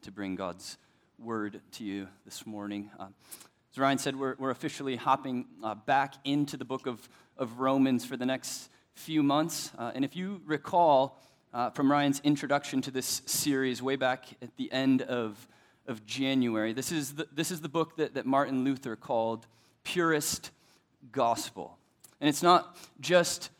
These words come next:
pure gospel for the Romans. It's not just pure gospel for the reformers of the sixteenth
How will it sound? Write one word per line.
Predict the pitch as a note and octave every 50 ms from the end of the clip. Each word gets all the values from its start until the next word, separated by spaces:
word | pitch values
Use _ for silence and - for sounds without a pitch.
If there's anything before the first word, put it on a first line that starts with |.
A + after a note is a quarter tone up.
| _ _ _
pure | - - F#3+ F3+ E3+ D#3
gospel | C#3 D#3 C#3+ D#3 D3+ - - - C#3 C3+
for | C3 - C#3+
the | C3 B2+
Romans. | A#2+ C3+ C3 C3+ C3+ A#2 G#2 F#2+ G#2 A2 A#2+
It's | B2 C3 - D#3+
not | D#3 D#3 C#3+ - - - - - _ _ _
just | C#3+ C3+ D#3 D#3 D3+ D3 - - - -
pure | - F3 E3 D3+
gospel | C#3+ C#3 C#3+ - - - - C#3
for | B2+ - D3
the | C3+ C3+ C3 B2 - - _ _
reformers | - D#3 D3 - - E3 D#3+ D#3 D3+ D3 C#3+ C#3 C3+ B2+ -
of | C#3+ C3+ B2+ B2
the | B2+ B2
sixteenth | - - D#3 - - - - C#3 B2+ -